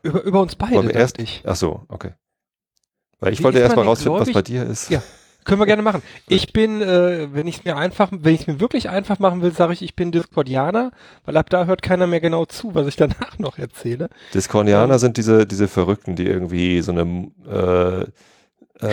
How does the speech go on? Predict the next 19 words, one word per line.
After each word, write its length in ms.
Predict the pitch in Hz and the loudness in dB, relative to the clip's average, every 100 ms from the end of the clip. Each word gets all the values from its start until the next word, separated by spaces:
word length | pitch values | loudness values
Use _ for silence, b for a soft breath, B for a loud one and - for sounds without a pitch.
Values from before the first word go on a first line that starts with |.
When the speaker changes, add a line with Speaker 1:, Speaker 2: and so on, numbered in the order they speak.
| 95 | 2
Speaker 1:
Spaßreligion 640 | 143 160 175 151 151 151 | 4 2 0 -2 -2 -2
oder 120 | 147 | 0
Religion 340 | 143 135 143 143 | -2 -4 -4 -4
als 140 | 131 | -4
Spaß, 640 | - 139 139 156 - - - | -4 -4 -2 -6 -8 -10 -8
ähm, 420 | 135 131 139 151 - | -8 -10 -14 -16 -14
wobei 320 | 143 131 175 | -6 0 0
es 160 | 180 - | 0 -2
doch 200 | 175 - | -4 -4
ernster 500 | 156 165 - 175 - | -4 -4 0 0 2
ist, 400 | 156 - - 196 | -2 -4 -12 -10
äh, 180 | 139 | -12
zumindest 460 | 135 160 151 143 - | -10 -8 -6 -6 -6
mir, 300 | 160 170 156 | 0 2 2
als 220 | 131 143 | -2 -4
viele 580 | - - 160 156 151 143 | -6 -6 0 2 2 0
andere 540 | 147 147 143 139 139 | -2 0 2 2 2
immer 280 | - 135 135 | -2 -2 -2
glauben. 520 | 127 131 127 117 113 | -2 -4 -6 -8 -14